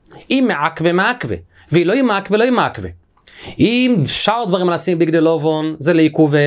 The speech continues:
אז גם שפיכת שיריים זה לעיכובה, כי זה הרי מעכב את הכפורה.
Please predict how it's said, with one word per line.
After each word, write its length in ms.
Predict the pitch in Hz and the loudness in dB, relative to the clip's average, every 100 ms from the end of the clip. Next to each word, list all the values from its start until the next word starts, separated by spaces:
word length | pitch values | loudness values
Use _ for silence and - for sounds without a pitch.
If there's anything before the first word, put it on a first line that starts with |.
| 143 147 151 - - | 0 -4 -8 -18 -6
אז 180 | 170 143 | -4 -2
גם 200 | 170 165 | -2 -4
שפיכת 340 | - 208 214 | -2 -2 -2
שיריים 380 | 208 214 240 320 | -4 -2 0 2
זה 100 | 330 | 2
לעיכובה, 420 | 285 240 196 143 107 101 _ _ | 0 0 0 0 -2 -6 _ _
כי 80 | 180 | 0
זה 60 | 160 | 2
הרי 120 | 165 | 2
מעכב 360 | 170 151 202 | 2 0 0
את 120 | 226 233 | 0 -2
הכפורה. 480 | 233 214 262 294 | -2 0 0 0